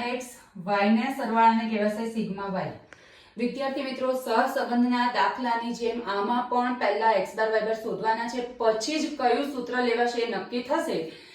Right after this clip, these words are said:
તો પહેલા આપણે એક્સ બાર શોધીશું. સિગ્મા એક્સ ભાગ્યા એન, વીસ ભાગ્યા ચાર બરાબર પાંચ, વાય બાર બરાબર સિગ્મા વાય ભાગ્યા એન, પંચ્યાસી ભાગ્યા ચાર બરાબર એકવીસ પોઇન્ટ પચીસ.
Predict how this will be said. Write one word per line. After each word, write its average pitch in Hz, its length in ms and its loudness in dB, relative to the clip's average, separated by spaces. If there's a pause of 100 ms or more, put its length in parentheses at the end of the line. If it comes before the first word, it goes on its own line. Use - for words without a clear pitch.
(240)
તો 294 80 4
પહેલા 285 320 4
આપણે 262 200 6
એક્સ 226 220 2
બાર 254 120 2
શોધીશું. 247 460 2
સિગ્મા 247 440 0
એક્સ 233 160 -4
ભાગ્યા 226 320 2
એન, 185 400 -2
વીસ 226 300 -4
ભાગ્યા 220 300 -2
ચાર 220 280 0
બરાબર 196 300 2
પાંચ, 214 380 2 (800)
વાય 220 220 6
બાર 285 240 8
બરાબર 240 320 4
સિગ્મા 226 380 0
વાય 220 220 4
ભાગ્યા 233 320 2
એન, 185 360 -2
પંચ્યાસી 226 520 2
ભાગ્યા 226 320 2
ચાર 226 300 6
બરાબર 208 400 0
એકવીસ 208 380 -2
પોઇન્ટ 208 280 -6
પચીસ. 185 440 -4